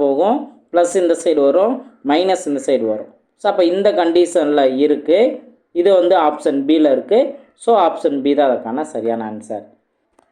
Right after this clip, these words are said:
நெக்ஸ்ட் கொஸ்டின் பாருங்க. ஆங்கிலம், லத்தீன், கிரேக்கம் ஆகிய மூன்று வார்த்தைகளை சரியாக,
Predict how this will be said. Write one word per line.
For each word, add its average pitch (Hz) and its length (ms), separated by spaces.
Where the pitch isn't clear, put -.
நெக்ஸ்ட் 185 240
கொஸ்டின் 190 340
பாருங்க. 156 260
ஆங்கிலம், 208 440
லத்தீன், 214 460
கிரேக்கம் 202 580
ஆகிய 170 200
மூன்று 208 380
வார்த்தைகளை 170 540
சரியாக, 175 420